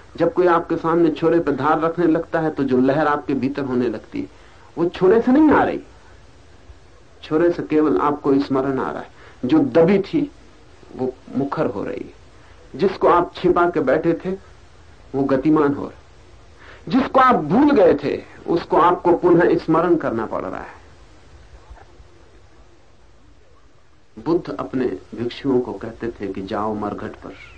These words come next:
और महीनों मृत्यु पर ध्यान करो, और जब कोई लाश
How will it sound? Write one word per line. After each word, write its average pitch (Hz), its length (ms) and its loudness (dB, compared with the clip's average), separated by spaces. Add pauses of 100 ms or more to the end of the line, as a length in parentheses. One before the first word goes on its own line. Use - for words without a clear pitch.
(2000)
और 127 160 -4
महीनों 165 500 4
मृत्यु 131 500 0
पर 127 140 -4
ध्यान 107 340 -8
करो, - 340 -14 (1400)
और 135 160 0
जब 143 240 -2
कोई 131 160 0
लाश 131 360 -2